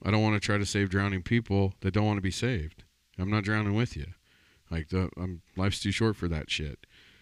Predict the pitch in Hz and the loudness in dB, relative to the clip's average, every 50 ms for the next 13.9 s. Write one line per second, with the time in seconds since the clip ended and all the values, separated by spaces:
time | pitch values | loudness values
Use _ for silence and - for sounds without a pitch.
0 | _ _ - - 92 95 95 92 92 85 - 87 90 104 110 110 107 - - 95 | _ _ -6 -2 0 0 2 0 0 -2 -4 -2 2 4 4 4 2 0 -4 0
1 | 104 110 104 - - 113 104 - 107 110 117 107 90 107 117 120 117 110 110 90 | 2 2 2 2 2 2 2 4 2 2 2 2 0 0 2 2 4 4 2 2
2 | 95 101 104 101 98 - 107 110 107 104 98 87 110 139 147 127 101 87 82 90 | 2 2 2 2 2 0 0 2 2 2 2 2 2 4 4 4 4 4 4 4
3 | 92 92 92 87 82 95 87 - - - - - - - 95 92 80 - _ _ | 4 2 2 2 2 2 2 0 0 -6 -18 -18 -8 -2 0 0 0 -2 _ _
4 | 90 92 90 90 87 - - 104 98 92 98 92 87 76 80 - 98 95 80 62 | -12 -8 -6 -6 -6 -2 -2 0 2 2 2 2 2 2 -2 -4 -4 -6 -8 -8
5 | - - _ - - - - 110 107 101 92 92 - - _ _ _ _ - - | -12 -18 _ -14 -8 -2 0 2 4 4 4 2 -2 -6 _ _ _ _ -20 -20
6 | - - - - - 110 117 117 120 - - 131 123 - 120 110 104 113 117 117 | -20 -20 -14 -4 2 4 6 6 6 6 4 0 2 4 4 4 6 6 6 8
7 | 120 131 123 - - 104 90 95 90 87 85 80 101 104 - 123 117 127 135 - | 6 6 4 4 0 0 0 -2 0 0 0 0 2 2 4 4 4 2 2 0
8 | - 101 95 90 85 85 82 - - - - 85 - - 101 98 92 85 - - | -2 -4 -4 -4 -4 -4 -6 -6 -6 -4 -4 -4 -4 -4 -2 -2 -2 -2 -2 -2
9 | 85 85 85 82 - - _ _ - - - - - _ - - 104 110 110 107 | -4 -6 -6 -8 -10 -12 _ _ -20 -20 -20 -20 -20 _ -4 2 4 6 6 6
10 | 117 131 135 - - 95 104 101 90 82 - 92 87 - - - 87 85 90 87 | 6 6 4 4 2 0 0 0 -2 -2 -4 -6 -8 -8 -6 -4 -4 -4 -2 -2
11 | 87 87 87 82 - - - - _ - - - - - - - 117 107 - 127 | -2 -4 -4 -4 -6 -10 -10 -12 _ -20 -20 -20 -20 -16 -6 -2 0 2 4 6
12 | 113 120 113 - 110 110 104 87 98 110 120 120 104 - 101 95 101 92 92 101 | 6 6 4 4 4 4 4 4 4 4 4 4 4 2 0 0 0 0 2 2
13 | 101 85 92 101 90 80 95 98 95 92 85 98 90 85 92 87 85 - | 2 2 2 0 0 0 0 0 0 0 0 0 0 0 0 0 -2 -2